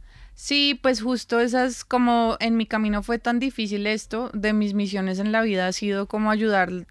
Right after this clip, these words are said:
a las otras personas a encontrar esta formación, no de una forma tan atropellada y tan larga y tan difícil como la mía. Y justo ahorita Lucy está haciendo una colaboración con Casa Tinta, que son lo-, los que no conozcan, es un centro cultural muy chévere que siempre ha hecho talleres de ilustración y ciclos,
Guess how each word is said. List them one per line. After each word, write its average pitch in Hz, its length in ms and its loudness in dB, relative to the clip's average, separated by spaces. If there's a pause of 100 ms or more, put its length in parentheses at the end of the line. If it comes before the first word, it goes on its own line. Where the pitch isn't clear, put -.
(140)
a 196 140 4
las 208 240 2
otras 185 320 -4
personas 190 520 -4
a 202 60 0
encontrar 202 480 0
esta 180 240 -4
formación, 196 720 -4
no 185 200 -2
de 190 80 -4
una 190 140 -2
forma 196 260 -4
tan 208 160 -4
atropellada 190 680 -2
y 175 60 -4
tan 196 240 -4
larga 170 260 -2
y 175 60 -6
tan 190 160 -6
difícil 185 400 -6
como 190 220 -2
la 208 100 2
mía. 220 280 0 (560)
Y 226 140 0
justo 214 380 -2
ahorita 208 560 2
Lucy 220 680 0
está 208 420 0
haciendo 196 280 -2
una 196 140 -2
colaboración 214 640 0
con 180 200 -4
Casa 202 260 -2
Tinta, 220 460 -2 (140)
que 196 140 -6
son 175 420 -2
lo-, 180 160 -2
los 185 220 -2
que 185 80 -6
no 175 140 -2
conozcan, 185 400 -4
es 196 100 -2
un 196 140 -2
centro 196 420 -2
cultural 196 480 -2
muy 175 160 -2
chévere 185 340 0
que 208 120 -2
siempre 180 320 -2
ha - 20 4
hecho 175 160 -6
talleres 175 540 -2
de 190 440 2
ilustración 190 680 -2
y 175 80 -2
ciclos, 220 480 -2